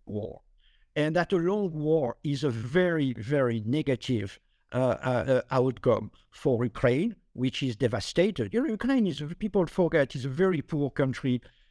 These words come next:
Uh, you know, it's the third, its G D P per capita is the third of Bulgaria, which is the poorest country, E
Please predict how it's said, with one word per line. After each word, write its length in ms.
Uh, 260
you 100
know, 140
it's 140
the 160
third, 420
its 160
G 220
D 120
P 200
per 180
capita 500
is 120
the 100
third 460
of 180
Bulgaria, 720
which 380
is 140
the 100
poorest 480
country, 400
E 60